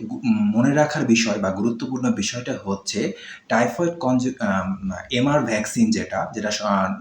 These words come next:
নয় মাস এবং পনেরো মাস বয়সে দেয়া হয়, সেটা সাধারণত দেয়া হয় হচ্ছে ডান উরু, ডান উরুর চামড়ার নিচে। কিন্তু টাইফয়েড ভ্যাকসিন দিতে হবে এই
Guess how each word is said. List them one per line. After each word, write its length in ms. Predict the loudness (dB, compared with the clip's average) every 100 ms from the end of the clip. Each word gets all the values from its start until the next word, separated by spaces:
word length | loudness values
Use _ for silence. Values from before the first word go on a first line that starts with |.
| 2
নয় 140 | 4
মাস 280 | 4 4 2
এবং 140 | -2 0
পনেরো 220 | 4 4
মাস 180 | 4 0
বয়সে 340 | -2 -4 -6 -6
দেয়া 260 | 2 2 2
হয়, 240 | -2 -6 -8 -18 -8
সেটা 580 | -2 0 2 2 2 0 -8 -2
সাধারণত 500 | 0 2 0 0 -2
দেয়া 300 | 0 0 0
হয় 220 | 0 -4
হচ্ছে 520 | -4 -10 -8 -8 -8 -12 -12 -8
ডান 480 | 0 4 4 2 -2 -10 _
উরু, 380 | 4 6 6 2 -6 -8
ডান 360 | 0 2 2 0 -4 0
উরুর 480 | 2 4 2 0 -8 _ _ _ _ _ _ _ -20 -8 0
চামড়ার 520 | 2 4 4 4 6
নিচে। 280 | 4 2 -8 -14 _ _ _ -20 -20 -20 _
কিন্তু 600 | 0 0 2 0 0 -4 -18 _ _ _ _ 0
টাইফয়েড 420 | 2 4 2 2
ভ্যাকসিন 640 | 0 -2 -2 0 0 -4 -2
দিতে 240 | 0 2
হবে 540 | 0 2 2 2 0 -8 _ _ _ _
এই 320 | 2 4 4